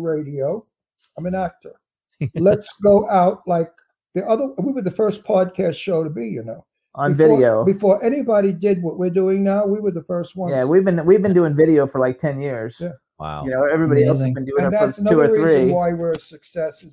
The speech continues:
Speaker 1: because we were the first
Speaker 3: We were just the
Speaker 1: ones
Speaker 3: first one.
Speaker 1: where we had visit, visual. And, um,
Speaker 3: Now everybody's doing it, but, like, you know, uh, you know that since, since the, uh,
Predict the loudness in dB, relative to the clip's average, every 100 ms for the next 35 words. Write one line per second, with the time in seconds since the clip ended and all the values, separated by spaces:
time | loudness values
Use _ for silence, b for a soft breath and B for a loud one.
0 | -20 -18 -14 -14 -12 -14 -6 2 4 4
1 | 2 -2 -2 0 0 0 0 0 -2 -2
2 | -2 0 0 -2 -2 -2 -2 -8 -8 -8
3 | -8 -12 -14 _ _ _ _ _ _ _
4 | -8 -4 -4 -4 -4 -4 -4 -8 -14 -2
5 | 2 4 4 4 4 2 4 2 2 -2
6 | -2 -2 0 -2 -6 -20 _ _ -4 -2
7 | -2 -4 -6 -6 B _ 2 4 4 2
8 | 2 -2 -4 -12 -8 -6 -6 -8 -6 -2
9 | 2 2 2